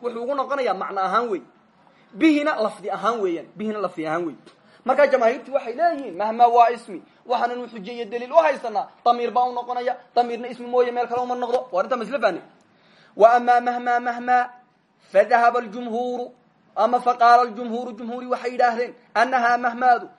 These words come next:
ismun ismi weeyi. Wadhaalika ay ismiyatuhaa. Mahmaada isminimadeedu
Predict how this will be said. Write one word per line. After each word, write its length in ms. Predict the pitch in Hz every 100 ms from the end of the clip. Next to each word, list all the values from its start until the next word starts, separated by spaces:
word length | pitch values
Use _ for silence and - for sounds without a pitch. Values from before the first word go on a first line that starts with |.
| -
ismun 300 | 233 233 247
ismi 300 | 247 233 247
weeyi. 760 | 247 254 254 254 247 240 339 - _ _ _ 180
Wadhaalika 640 | 226 196 247 311 269 - 226
ay 180 | 269 220
ismiyatuhaa. 840 | - 254 214 185 190 185 214 - 226
Mahmaada 400 | 262 247 254 196
isminimadeedu 760 | 190 202 196 240 294 294 214